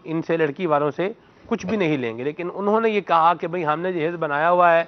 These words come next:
ہم دیں گے، اگر نہیں دیں گے تو ہماری ناک جو ہے یہ کٹ جائے گی۔ تو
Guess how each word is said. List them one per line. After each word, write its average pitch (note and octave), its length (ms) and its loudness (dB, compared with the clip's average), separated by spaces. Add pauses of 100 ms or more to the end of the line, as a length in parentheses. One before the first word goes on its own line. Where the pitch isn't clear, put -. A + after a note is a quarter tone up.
(360)
ہم F3 200 2
دیں D#3+ 280 2
گے، F3+ 80 2
اگر E3+ 160 2
نہیں E3 220 0
دیں E3+ 240 0
گے F3+ 60 0
تو D#3+ 160 -2
ہماری D3+ 300 2
ناک C#3+ 320 2
جو D#3 120 -2
ہے D#3+ 60 0
یہ E3+ 60 -2
کٹ D#3 240 -4
جائے E3 240 2
گی۔ E3+ 100 -6 (480)
تو E3+ 360 2